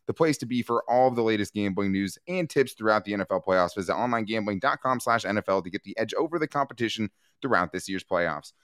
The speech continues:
All right, David. Well, I appreciate you being here. I know we'd both rather crawl into a rock right now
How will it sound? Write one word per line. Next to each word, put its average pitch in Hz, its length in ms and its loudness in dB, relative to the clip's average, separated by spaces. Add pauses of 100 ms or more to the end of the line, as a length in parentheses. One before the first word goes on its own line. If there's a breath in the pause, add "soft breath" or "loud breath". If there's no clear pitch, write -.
(340)
All 147 80 8
right, 139 160 8
David. 127 260 4
Well, 127 300 6 (180)
I 123 120 8
appreciate 131 460 6
you 156 140 -2
being 120 300 4
here. 107 140 4
I 101 80 4
know 117 120 2
we'd 110 220 0
both 107 260 2
rather 104 280 4
crawl 110 340 4
into 110 140 2
a 98 160 4
rock 104 280 4
right 98 220 2
now 98 220 2